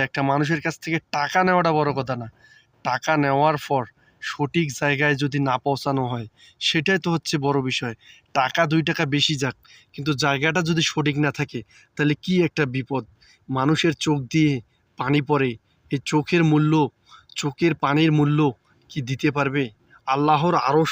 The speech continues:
পর্যন্ত কেঁদে ওঠে। আমি খুব দুঃখিত ভাই, এমন অবস্থা এই সৌদি আরবে, হাজারো মানুষের এমন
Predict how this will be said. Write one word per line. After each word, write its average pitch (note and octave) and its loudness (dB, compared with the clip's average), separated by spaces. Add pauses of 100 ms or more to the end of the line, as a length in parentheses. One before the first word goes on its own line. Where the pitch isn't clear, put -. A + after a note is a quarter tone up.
(120)
পর্যন্ত D3+ 0 (160)
কেঁদে C3 -2 (120)
ওঠে। A#2 -8 (800)
আমি D3+ 2 (640)
খুব D#3 -2 (140)
দুঃখিত D3 -2 (520)
ভাই, C#3+ 2 (220)
এমন E3 2 (160)
অবস্থা D#3 -2 (220)
এই D3 0
সৌদি C#3+ -2
আরবে, D3 0 (500)
হাজারো E3 2
মানুষের D#3 2
এমন C#3+ 2